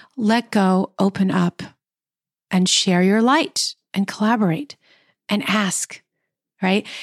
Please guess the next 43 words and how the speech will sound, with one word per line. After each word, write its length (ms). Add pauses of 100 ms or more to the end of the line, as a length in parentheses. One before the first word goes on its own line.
(120)
'Cause 120
the 80
question 360
I 40
get 160
a 40
lot 220
from 140
people 300
is, 120
"Well, 100
how 140
do 120
I 80
do 240
this 260
or 60
that? 180
Like, 120
how 140
do 140
I, 200 (500)
um, 440 (280)
you 100
know, 340 (1080)
how 180
do 60
I 60
reach 580
out 220
to 60
someone? 380
Like, 180
what's 220
the, 100
what 80
are 80
the 100
steps?" 400 (600)
The 60
step 300
is 460 (600)
ask. 400